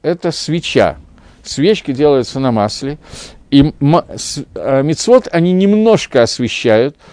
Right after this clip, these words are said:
но Тора дает такой полный стопроцентный свет, и невозможно, чтобы Тора, она сияет, она светит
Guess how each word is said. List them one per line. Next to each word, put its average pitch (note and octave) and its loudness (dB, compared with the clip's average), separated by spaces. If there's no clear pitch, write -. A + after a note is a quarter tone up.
но C3+ 2
Тора A3+ 8
дает F3 4
такой C#3+ 2
полный C3 4
стопроцентный A2 -2
свет, G#2+ -2
и C#3 4
невозможно, F3+ 4
чтобы C#3 4
Тора, G#3 8
она E3+ 0
сияет, E3 6
она C#3 -2
светит E3 0